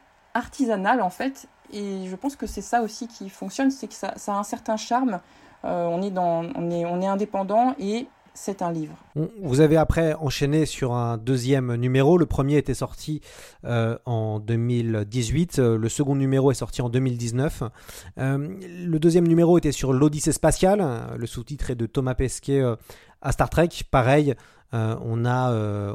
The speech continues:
Speaker 2: on a une, une valse de, de célébrités et de stars. Il y a évidemment, euh, Thomas Pesquet qui est interviewé, euh, mais pas que. On retrouve pour les amateurs de science-fiction, euh, Laurent Genefort, euh, Becky Chambers.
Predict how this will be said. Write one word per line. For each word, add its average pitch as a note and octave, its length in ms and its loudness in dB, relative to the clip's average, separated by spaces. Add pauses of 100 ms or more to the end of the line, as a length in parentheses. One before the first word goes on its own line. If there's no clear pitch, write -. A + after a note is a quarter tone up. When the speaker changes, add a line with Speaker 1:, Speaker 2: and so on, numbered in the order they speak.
Speaker 2:
on A2+ 160 -6
a A#2 240 -2
une, A2+ 280 -8
une A2 160 -4
valse C#3+ 480 -2
de, G#2+ 520 -2 (420)
de A#2 80 -2
célébrités B2+ 840 4
et B2 60 4
de A2+ 100 0
stars. D3+ 340 4
Il A#2 60 0
y G#2+ 60 0
a G#2 100 0
évidemment, A2 680 -2
euh, G2+ 100 -6 (140)
Thomas A#2+ 200 0
Pesquet D#3 400 2
qui - 120 -6
est - 20 0
interviewé, A2+ 640 4 (380)
euh, A2+ 160 -2
mais G#2+ 100 -2
pas C3+ 180 -2
que. D#3 320 6
On C3+ 140 4
retrouve A#2+ 480 -2
pour A2+ 160 -2
les G#2+ 140 -2
amateurs A#2 320 0
de A2+ 80 0
science-fiction, A#2 760 -6
euh, G#2+ 40 -4
Laurent G#2 260 -2
Genefort, C3+ 640 2
euh, A2 80 0
Becky G#2+ 280 -6
Chambers. C3 580 0